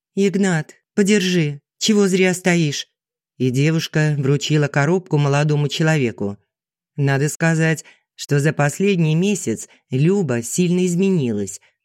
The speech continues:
Она словно выросла на пару сантиметров. Плечи развернулись, взгляд стал уверенным, голос звонче. Она перестала носить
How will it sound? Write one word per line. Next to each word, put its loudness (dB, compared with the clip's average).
Она 0
словно -2
выросла 0
на 0
пару 0
сантиметров. -2
Плечи 0
развернулись, -2
взгляд 0
стал -2
уверенным, -2
голос -2
звонче. -2
Она 0
перестала 0
носить -2